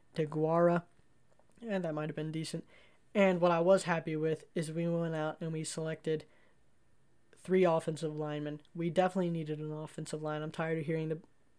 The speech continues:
Packers have a good offensive line. No, we don't. Why do you think Aaron Rodgers is having to run all across the field just to find a receiver? Well, maybe also because our receivers can't get open,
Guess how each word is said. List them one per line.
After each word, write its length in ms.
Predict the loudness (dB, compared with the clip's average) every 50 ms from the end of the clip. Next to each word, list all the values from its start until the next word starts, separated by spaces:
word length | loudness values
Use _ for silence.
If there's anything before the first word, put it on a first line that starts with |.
| _ _ _ _ _ _ _ _ _ -20 -18
Packers 400 | -8 -4 -2 -2 -2 -2 -4 -4
have 200 | -2 -2 -2 -2
a 40 | -2
good 140 | -2 -2 0
offensive 500 | 0 0 -2 -2 -4 -8 -6 -6 -6 -6
line. 320 | -6 -6 -6 -8 -8 -8
No, 140 | -8 -6 -6
we 120 | -6 -6 -6
don't. 320 | -6 -8 -8 -8 -10 -14 -18 -20 -20 -20 -20 -20 -16 _
Why 280 | -6 -4 -2 0 -2 -2
do 60 | -2
you 100 | -2 -4
think 240 | -4 -4 -4 -4 -4 -4
Aaron 200 | -4 -2 -2 -2
Rodgers 460 | -2 -2 -2 -2 -4 -6 -10 -8 -8
is 100 | -8 -6
having 340 | -6 -6 -4 -4 -4 -6 -4
to 80 | -6
run 360 | -6 -6 -4 -2 -2 -2 -2 -2
all 220 | -4 -2 -2 -2
across 320 | -2 -2 -2 -2 -2 -2
the 120 | -4 -6 -4
field 360 | -2 0 0 0 0 0 -4
just 200 | -6 -6 -6 -4
to 80 | -4 -6
find 420 | -4 -4 -4 -2 -2 -2 -2 -4 -8 -14 -20 -20 -18 _ -2
a 40 | -2
receiver? 520 | 0 0 0 0 0 0 0 -2 -6 -8 _ -20 -20 -20 -20 -20 -20 -20 _ _ _ -2
Well, 280 | 2 2 2 2 -2 -4 0
maybe 300 | 4 6 8 8 8 6
also 240 | 6 4 4 2 -2
because 240 | -2 2 2 2
our 80 | 2 2
receivers 520 | 0 0 2 6 8 10 10 10 8 6
can't 280 | 4 2 0 0 0 2
get 120 | 2 2
open, 380 | 4 4 2 2 0 -4 -4 -4